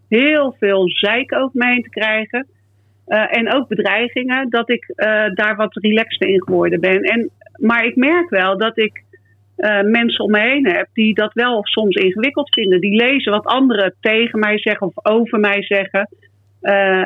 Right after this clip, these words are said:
en dat heel lastig vinden, want eigenlijk ook voor me op zouden willen komen, maar bang zijn dat zij dan vervolgens aangevallen worden of dat hun werkgever gebeld wordt of dat,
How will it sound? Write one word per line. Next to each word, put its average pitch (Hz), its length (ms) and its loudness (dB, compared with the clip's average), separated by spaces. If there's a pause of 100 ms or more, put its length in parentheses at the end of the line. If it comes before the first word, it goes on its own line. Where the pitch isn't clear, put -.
en 240 340 0
dat 226 180 0
heel 247 520 2
lastig 240 420 0
vinden, 202 260 2
want 196 160 0
eigenlijk 262 400 -2
ook 196 140 -2
voor 220 180 0
me 196 60 2
op 214 200 2 (220)
zouden 214 380 -2
willen 214 220 0
komen, 202 360 0
maar 208 220 0
bang 269 320 0
zijn 185 380 -2 (500)
dat 214 180 -2
zij 302 240 0
dan 262 200 0
vervolgens 190 500 -2
aangevallen 180 600 -4
worden 175 300 0
of 185 60 -4
dat 220 200 -2
hun 269 400 2 (280)
werkgever 190 640 -2
gebeld 175 460 0
wordt 180 280 0
of - 180 -4
dat, 208 240 0